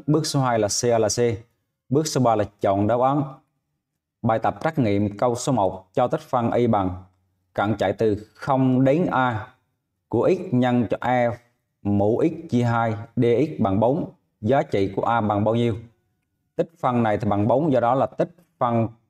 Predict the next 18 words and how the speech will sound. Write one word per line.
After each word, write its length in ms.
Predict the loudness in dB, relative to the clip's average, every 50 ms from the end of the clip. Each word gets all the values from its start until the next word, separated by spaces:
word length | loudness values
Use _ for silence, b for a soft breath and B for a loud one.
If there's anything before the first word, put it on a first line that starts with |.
| _ _ _ _ _ _ _ _ _ _
cận 260 | -4 -2 0 0 -2 0
chạy 180 | -2 -2 -2 0
từ 300 | 0 0 0 0 -2 -6 -10
không 400 | -4 -2 -2 0 0 0 0 0
đến 140 | 2 0 0
A 320 | 0 0 -2 0 0 0
này 160 | 0 -2 -2 -4 -10 -18 _ _ _ _ _ _ _ _ _ _ _ _ _ _ _ _ _ _
của 220 | -2 -2 0 2 0 -2
x 200 | -2 -4 -4 -2
nhân 480 | 0 0 2 0 0 0 0 0 -2 -2 0
cho 280 | 0 0 0 -2 -4 -4
E 320 | -2 0 0 2 2 2 2 0 -2 -2 -6 -4 -4
mũ 420 | -2 0 0 0 0 0 0 0
x 320 | -2 -2 -2 -4 -12 -10 _
chia 160 | -2 -2 0 0
cho 100 | -2 -2
hai, 340 | -2 -2 0 0 0 -2 -4 -8 -12 _ _ _ _ _ _ _ _ _ _
dx 640 | -2 0 2 2 2 2 2 2 0 -2 -2 -4 -14